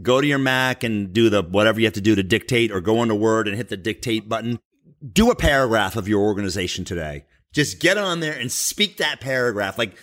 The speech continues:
testify in front of your computer and get that one paragraph out there just to f-, see what it feels like to do it. Like, think about what you wanna talk about.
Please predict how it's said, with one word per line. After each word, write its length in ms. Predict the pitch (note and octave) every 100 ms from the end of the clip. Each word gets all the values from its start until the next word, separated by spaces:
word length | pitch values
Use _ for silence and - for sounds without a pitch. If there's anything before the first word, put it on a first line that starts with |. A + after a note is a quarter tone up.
| _ _ _ _ _
testify 840 | - G3+ - D3 A#2 G2+ F2+ D#2
in 220 | E2 A#2
front 200 | A#2 C#3+
of 60 | C#3
your 100 | B2+
computer 580 | C3+ A#2+ A2+ G2+ G2 - - _
and 220 | - C#3 G#2
get 220 | D#3+ E3
that 240 | D3 C3
one 180 | C3 B2+
paragraph 560 | B2 A2+ G#2+ G#2+ G2+ G2
out 240 | F2+ -
there 300 | D#2+ D#2 D#2 _ _ _ _ _ -
just 180 | E3
to 60 | C#3
f-, 60 | -
see 340 | - - G#3+
what 120 | F#3+
it 120 | D3+
feels 600 | - - D#3+ D#3+ D3 G#2
like 460 | G#2 G#2 F#2 F#2 - _ _ _
to 100 | -
do 300 | A#2 A#2+ G2
it. 80 | F2+
Like, 180 | B2+ -
think 320 | - - E3+
about 220 | F#3 C3
what 140 | F3 F#3
you 80 |
wanna 160 | D#3+ F3+
talk 280 | F3 C#3 -
about. 380 | A#2+ A#2 A#2+